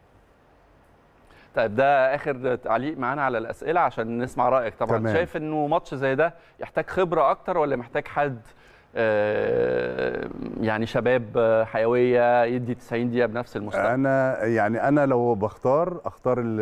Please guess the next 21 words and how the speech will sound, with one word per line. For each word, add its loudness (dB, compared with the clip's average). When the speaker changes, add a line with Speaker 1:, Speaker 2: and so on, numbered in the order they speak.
Speaker 2:
اللي 0
بيلعب. 0
Speaker 1:
اللي -2
بيلعب. 0
Speaker 2:
آه، 2
اكرم -2
توفيق. 0
Speaker 1:
اكرم -6
توفيق. -8
Speaker 2:
آه، -2
آه. -10
Speaker 1:
طيب. 2
Speaker 2:
احمد -2
فتحي -4
طبعا 0
خبراته 0
عاليه 2
جدا، -2
وده 0
ممكن 0
تحتاجه 0